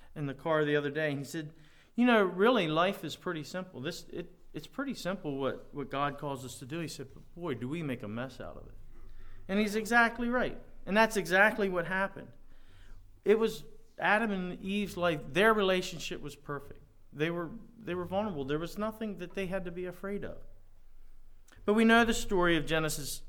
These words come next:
uh, chapter three, where Adam and Eve chose to rebel against God and to sin. And all of a sudden, they begin blaming each other. They become selfish.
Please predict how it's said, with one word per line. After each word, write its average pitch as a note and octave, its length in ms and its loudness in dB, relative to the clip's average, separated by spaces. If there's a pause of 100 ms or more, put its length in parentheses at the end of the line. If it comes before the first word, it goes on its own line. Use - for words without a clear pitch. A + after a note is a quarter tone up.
uh, C3 240 4
chapter E3+ 420 4
three, F#3+ 420 4 (460)
where - 160 -2
Adam E3+ 360 8
and D#3+ 100 -2
Eve E3 260 -2
chose F3 380 0
to - 120 -8
rebel D#3 480 4
against C#3+ 380 -4
God D3 340 4
and C3+ 120 -2
to A#2+ 80 -4
sin. A2+ 380 -6 (640)
And D#3 100 2
all G3+ 160 12
of A3+ 80 6
a A3 40 2
sudden, G3+ 320 6
they F#3 100 4
begin F3 360 0
blaming F#3 440 4
each F3 260 -2
other. E3+ 340 -2 (240)
They F3 120 6
become F3+ 400 0
selfish. - 640 0